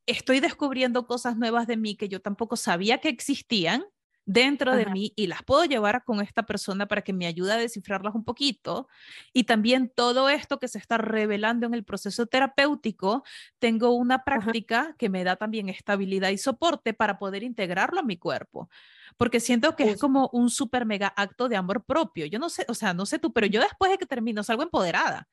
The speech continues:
Speaker 1: O sea, salgo
Speaker 2: Ah,
Speaker 1: como que el te
Speaker 2: obviamente.
Speaker 1: puedes
Speaker 2: Ujú.
Speaker 1: comer el mundo. O sea, es
Speaker 2: Sí.
Speaker 1: literalmente un acto muy bonito de amor
Speaker 2: Cien por ciento.
Speaker 1: propio.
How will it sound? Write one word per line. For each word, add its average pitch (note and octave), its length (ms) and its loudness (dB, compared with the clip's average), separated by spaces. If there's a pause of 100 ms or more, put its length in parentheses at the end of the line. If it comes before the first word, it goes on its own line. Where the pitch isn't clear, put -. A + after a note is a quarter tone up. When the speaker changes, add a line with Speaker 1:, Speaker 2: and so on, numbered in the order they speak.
(360)
Speaker 1:
O A3+ 120 -2
sea, G#3 240 0
salgo A3 360 2
Speaker 2:
Ah, - 20 4
Speaker 1:
como D#4+ 220 2
que G3+ 260 2
el F#3+ 220 -2
te G#3 160 -2
Speaker 2:
obviamente. G3 140 0
Speaker 1:
puedes G#3+ 520 2
Speaker 2:
Ujú. - 80 -8 (100)
Speaker 1:
comer A3+ 560 0
el E4 240 -2
mundo. A3 600 -4
O A3 80 -2
sea, G#3 220 -4 (420)
es G3 180 4
Speaker 2:
Sí. - 0 -
Speaker 1:
literalmente B3 1120 4
un A#3+ 200 -2
acto B3+ 400 -2
muy A#3+ 480 4
bonito C#4 460 -4
de G3+ 80 -2
amor F3+ 280 -4
Speaker 2:
Cien B3+ 240 2
por C4 140 -2
ciento. G3 280 -6
Speaker 1:
propio. - 40 -20